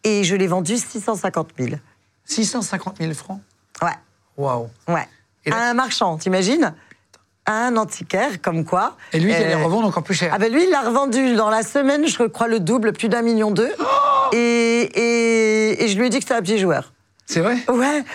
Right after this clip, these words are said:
Speaker 1: parce que c'était un des plus grands marchands de la place de Paris, qui malheureusement n'est plus là aujourd'hui,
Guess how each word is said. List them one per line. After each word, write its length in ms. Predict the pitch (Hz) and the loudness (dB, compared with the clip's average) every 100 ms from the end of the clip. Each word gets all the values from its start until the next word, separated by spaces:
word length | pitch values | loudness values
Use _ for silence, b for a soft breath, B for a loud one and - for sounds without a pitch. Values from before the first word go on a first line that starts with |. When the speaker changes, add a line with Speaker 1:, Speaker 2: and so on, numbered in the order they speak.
| B | B
Speaker 1:
parce 200 | 233 226 | -2 0
que 460 | 254 247 247 240 196 | 0 2 4 2 2
c'était 260 | 214 220 | 0 0
un 60 | 226 | 0
des 120 | 202 | 0
plus 160 | 175 185 | -2 -2
grands 320 | 156 180 226 | 0 2 2
marchands 260 | 220 208 202 | 0 0 0
de 40 | |
la 100 | 196 | 0
place 200 | 190 190 | 2 0
de 100 | 165 | 0
Paris, 340 | 170 175 170 202 | 0 0 0 -2
qui 140 | - | 0
malheureusement 420 | 160 156 160 156 | 0 0 0 0
n'est 140 | 165 160 | 0 -2
plus 140 | 165 | 0
là 120 | 185 | 0
aujourd'hui, 420 | 190 156 143 156 | 2 0 -2 -4